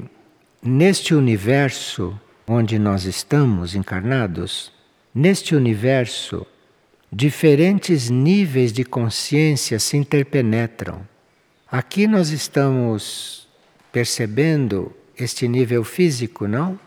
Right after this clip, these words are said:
Estamos todos conscientes nesse nível físico, mas há muitos outros níveis existindo aqui. Quem está nos outros níveis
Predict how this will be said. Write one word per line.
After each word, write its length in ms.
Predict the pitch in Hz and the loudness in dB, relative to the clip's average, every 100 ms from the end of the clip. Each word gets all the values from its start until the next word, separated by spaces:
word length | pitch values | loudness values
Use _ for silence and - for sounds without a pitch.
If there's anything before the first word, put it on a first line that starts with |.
| _ | _
Estamos 440 | - - 117 110 | -12 -6 -6 -4
todos 260 | - 131 131 | -4 -4 -4
conscientes 640 | - 120 113 - 127 123 117 | -4 -2 -2 -4 -4 -4 -6
nesse 320 | 113 - 107 | -8 -6 -4
nível 280 | 104 98 95 | -4 -4 -8
físico, 720 | - 160 131 120 - 104 104 _ _ _ _ _ _ _ _ | -2 0 0 -6 -10 -18 -18 _ _ _ _ _ _ _ _
mas 240 | 117 139 139 | -2 0 2
há 80 | 139 | 4
muitos 460 | 156 208 202 156 | 4 4 2 2
outros 440 | 185 190 202 175 127 | 2 2 -2 0 2
níveis 840 | 131 208 175 110 90 82 - - | 4 4 2 -2 -6 -6 -10 -8
existindo 680 | 110 117 123 - - 131 120 | -6 -4 -4 -6 -2 0 0
aqui. 400 | 107 - 110 82 - _ _ _ _ _ _ _ _ _ _ _ _ | -2 -4 -6 -6 -8 _ _ _ _ _ _ _ _ _ _ _ _
Quem 240 | - 202 240 | 2 4 4
está 320 | - - 135 | 0 2 2
nos 260 | 127 107 147 | 2 2 2
outros 420 | 180 - 131 104 | 0 0 -2 2
níveis 960 | 147 190 123 101 90 - - - - | 4 4 2 0 -2 -4 -6 -8 -14